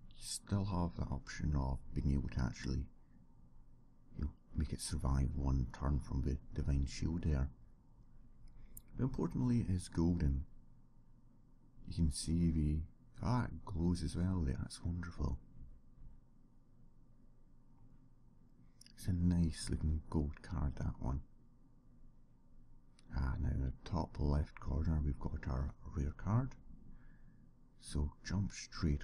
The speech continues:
over to our uncommon one. And we get the Silent Knight. We've seen this guy before, he's a stealth with Divine Shield. Two two for free.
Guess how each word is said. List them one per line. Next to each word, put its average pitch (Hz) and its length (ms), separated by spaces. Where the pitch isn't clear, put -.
over 67 440
to 90 200
our 71 160
uncommon 71 640
one. - 220
And 71 160
we 71 80
get 76 280
the - 80
Silent 76 720
Knight. 62 360
We've - 120
seen 92 220
this 80 220
guy 71 320
before, 78 400
he's 69 140
a - 40
stealth - 580
with - 140
Divine 71 340
Shield. 95 460
Two 98 180
two 87 260
for - 160
free. 135 460